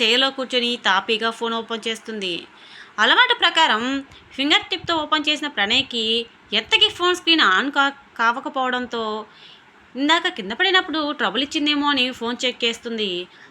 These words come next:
అలా చూసిన ప్రణయ్కి అది తన ఫోన్ కాదని తెలియడంతో హడావుడిగా వెళ్తున్న విక్రమ్ గుర్తుకు రావడంతో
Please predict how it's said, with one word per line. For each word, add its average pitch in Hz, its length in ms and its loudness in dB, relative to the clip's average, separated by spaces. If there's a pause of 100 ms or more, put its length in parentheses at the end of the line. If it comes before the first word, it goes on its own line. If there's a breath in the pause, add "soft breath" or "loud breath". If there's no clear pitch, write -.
(120)
అలా 240 320 4
చూసిన 403 180 -2
ప్రణయ్కి 339 680 4
అది 339 240 0
తన 320 180 0
ఫోన్ 302 340 -4
కాదని 339 320 0
తెలియడంతో 226 880 -2 (420 loud breath)
హడావుడిగా 415 440 4
వెళ్తున్న 359 320 0
విక్రమ్ 262 340 -2
గుర్తుకు 226 300 -6
రావడంతో 247 680 0